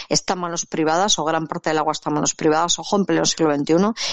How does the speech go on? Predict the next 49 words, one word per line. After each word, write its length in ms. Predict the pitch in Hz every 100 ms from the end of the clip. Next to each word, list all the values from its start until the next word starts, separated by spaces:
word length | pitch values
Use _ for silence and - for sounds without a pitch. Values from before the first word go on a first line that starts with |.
| -
El 160 | 156 -
tema 240 | 214 240
de 60 | 214
los 180 | 185
territorios, 720 | - 165 156 185 202 262 277
que 120 | - 180
hay 80 |
que 160 | 170 180
recalificar 1000 | 180 170 160 185 190 175 175 165 196 202
terrenos 580 | - 165 185 175 165 -
para 200 | 165 160
precisamente 480 | 160 - 175 170
poder 240 | 165 160 165
construir 400 | 175 - 170 165
nuevas 300 | 156 151 -
viviendas. 560 | 147 165 185 254 - - - - -
¿Qué 100 | -
tejemanejes 680 | 180 202 - 185 170 180 175
puede 180 | - 175
haber 240 | 160 165
políticos 560 | - 165 165 165 165 156
con 160 | 180 160
empresarios 880 | 147 160 - 170 165 160 156 160
afines 580 | 156 - 175 165 147 -
y 40 | 151
demás? 360 | 156 156 147
Ahí 160 | - 180
lo 140 | 170
dejo. 380 | 160 175 - 269 - - -
Y 100 | 208
por 160 | 196 190
otra 220 | 180 175
parte, 260 | 175 - 196
los 140 | 185
damnificados, 520 | 175 160 156 156 165
efectivamente, 560 | - 160 - 156 156 165
que 120 | 165
no 80 | 151
han 80 | 151
recibido 460 | 156 165 151 151
un 120 | 147 156
euro 220 | 151 151
todavía 520 | 156 151 151 160 160
y 80 | -
que 80 | 175
están 200 | - 165
a 60 | 151
la 80 |
espera. 460 | 143 - 156 165